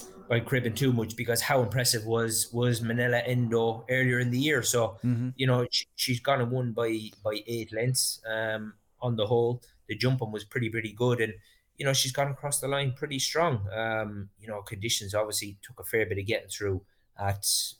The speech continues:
Speaker 1: Navan the other day, but certainly wasn't a bad start, um, and it'd be interesting to see where, where Connections will go next.
Speaker 2: Yeah. Um, Dermo, I'll throw Lorena at you. I mean, enters the,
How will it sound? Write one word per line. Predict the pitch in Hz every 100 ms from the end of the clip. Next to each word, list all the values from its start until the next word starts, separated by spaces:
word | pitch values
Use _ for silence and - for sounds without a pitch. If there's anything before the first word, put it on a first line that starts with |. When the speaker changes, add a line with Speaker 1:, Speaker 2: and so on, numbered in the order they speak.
| -
Speaker 1:
Navan | 101 98 98
the | 98
other | 98
day, | 104
but | 107 110 - _ _
certainly | - 208 131 123
wasn't | 123 123 117
a |
bad | 123 123 -
start, | 135 156 160 - -
um, |
and | 123 127 127 123 120 135
it'd | 143
be | 139
interesting | 139 147 143 143
to |
see | 135 147
where, | 143 147 143
where | 151 147 143
Connections | 139 147 - 131
will | 139
go | 139 147
next. | - - - _
Speaker 2:
Yeah. | 147 156 156 - _ -
Um, | 127 127 123 123 120 - - -
Dermo, | - 120 135 131
I'll | 110
throw | - 143
Lorena | 165 113 107 104
at | 98
you. | 110 113
I |
mean, | 120 123
enters | 139 135 120 107 -
the, | 104 98